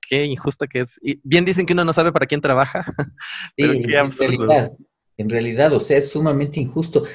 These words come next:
Speaker 2: Acuérdate que también las compañeras que empiezan el, el tema de Stonewall son trans.
Speaker 1: Sí.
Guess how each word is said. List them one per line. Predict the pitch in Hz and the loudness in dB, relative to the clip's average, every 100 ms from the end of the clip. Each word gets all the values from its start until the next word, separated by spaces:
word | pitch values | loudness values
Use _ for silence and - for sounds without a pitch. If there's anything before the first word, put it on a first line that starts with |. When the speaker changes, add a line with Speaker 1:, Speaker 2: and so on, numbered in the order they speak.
| - | -8
Speaker 2:
Acuérdate | 120 - 170 180 165 | -4 2 4 4 2
que | - | -2
también | 131 123 143 | 0 0 2
las | 151 | 0
compañeras | - 127 123 113 135 143 | -2 -2 0 0 2 0
que | - | 0
empiezan | 104 113 127 143 | -4 -4 -4 -2
el, | 123 107 92 | 0 -2 -6
el | 104 | -8
tema | 98 120 123 | -6 -2 -2
de | |
Stonewall | 104 - 113 131 131 | -4 -4 -2 0 -2
son | 135 110 | -4 -6
trans. | 110 120 139 - - - _ _ _ _ | -4 -4 -4 -8 -12 -20 _ _ _ _
Speaker 1:
Sí. | - - 120 | -20 -6 -4